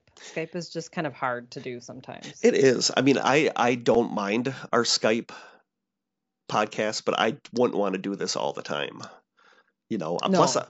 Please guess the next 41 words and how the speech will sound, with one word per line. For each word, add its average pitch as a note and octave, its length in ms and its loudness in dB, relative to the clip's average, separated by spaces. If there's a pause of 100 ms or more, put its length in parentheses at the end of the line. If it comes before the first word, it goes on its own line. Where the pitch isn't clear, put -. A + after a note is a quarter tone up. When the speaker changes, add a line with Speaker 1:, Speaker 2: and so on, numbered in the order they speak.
(100)
Speaker 2:
plus F3 240 4
I, A2+ 100 4
Speaker 1:
exactly. - 220 0
Speaker 2:
I A#2 40 2
like A#2+ 240 2
when A2 80 2
I G#2 80 4
can G2 160 -4
see D3+ 240 4
you A2 200 0
because A#2 500 0
our, G#2 400 2
Speaker 1:
Mm-hmm. E3 260 -2 (440)
Speaker 2:
our, A2 360 4
uh, E2 380 2 (760)
Stay - 280 0
Speaker 1:
Stay - 0 -
Speaker 2:
Strange C#3+ 480 4
Speaker 1:
Strange. - 40 4
Speaker 2:
at A2 140 2
the G#2+ 140 0
end G#2+ 180 2
is G2+ 100 0
so A#2 400 4
bad G#2+ 540 0
when G#2 140 -2
we A2+ 80 -6
can't A2 260 -2
look A#2+ 240 0
at G#2 100 4
each C#3 200 0
Speaker 1:
Awkward. B2 40 6 (120)
Speaker 2:
other A#2 120 4
<laughs> - 80 0 (120)
and F3 160 4
know F3+ 100 4
when C#3 220 0
we're D3+ 220 0
Speaker 1:
Mm-hmm. - 20 -2
Speaker 2:
saying B2 440 2
it. - 220 -8